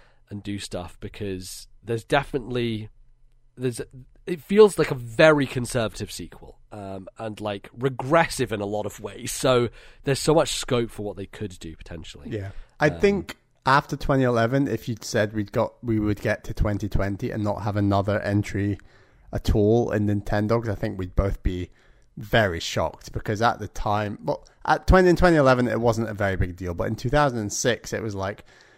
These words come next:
Speaker 2: "This is huge. This is a system-selling game," and I still think there's a large market for cute animals, especially for something like a mobile or a Switch market, as you've said.
Speaker 1: Totally. Um,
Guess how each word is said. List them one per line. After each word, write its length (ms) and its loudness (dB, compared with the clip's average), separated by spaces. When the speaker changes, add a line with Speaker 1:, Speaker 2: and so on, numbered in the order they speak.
Speaker 2:
"This 340 6
is 320 -8
huge. 680 0
This 180 -6
is 100 -10
a 140 -10
system-selling 1080 -4
game," 480 -4
and 440 -8
I 80 -4
still 180 0
think 160 0
there's 140 2
a 140 -2
large 420 2
market 460 -4
for 100 -10
cute 260 -8
animals, 360 -6
especially 800 -4
for 160 -10
something 300 -10
like 180 -10
a 40 -6
mobile 360 -4
or 100 -6
a 40 -10
Switch 320 -10
market, 340 -12
as 120 -14
you've 100 -16
said. 320 -12
Speaker 1:
Totally. 400 -12
Um, 480 -12